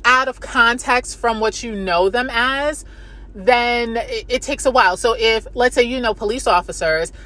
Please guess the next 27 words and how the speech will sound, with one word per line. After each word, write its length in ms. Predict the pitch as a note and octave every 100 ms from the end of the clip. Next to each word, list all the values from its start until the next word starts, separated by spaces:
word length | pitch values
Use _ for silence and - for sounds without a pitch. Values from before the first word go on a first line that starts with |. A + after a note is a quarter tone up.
| -
and 160 | G#3 G#3+
then 120 | A3+
you 80 | A3+
see 240 | - A#3
a 60 | A3+
police 300 | - A3+ G#3+
officer 340 | G3+ G3+ G#3+ F#3+
outside 400 | G3 G3 G#3 F#3+
their 140 | F3
uniform 600 | F3+ C4 B3+ - G3 F#3
just 200 | F#3+ F3+
hanging 380 | - G#3 F3+ E3+
out, 400 | A#3 A#3 E3+ E3+ - - - - -
and 160 | A3+ C4+
you're 120 | D#4
like, 200 | D4 - -
"Uh, 240 | D4+ F#4 F#4+
that 200 | F#4+ G#4
face 320 | - E4 G#4
looks 200 | A#4+ -
familiar, 560 | - G#4 A4 A4 A#4 A4+
but, 180 | F#4+ E4
like, 200 | D4 C#4+
I, 260 | C#4 C4+ C#4 - - - - - - - -
out 180 | D#4+
of 60 | G#4+
context, 720 | - C#4 C4+ E4+ - F#4+ G4+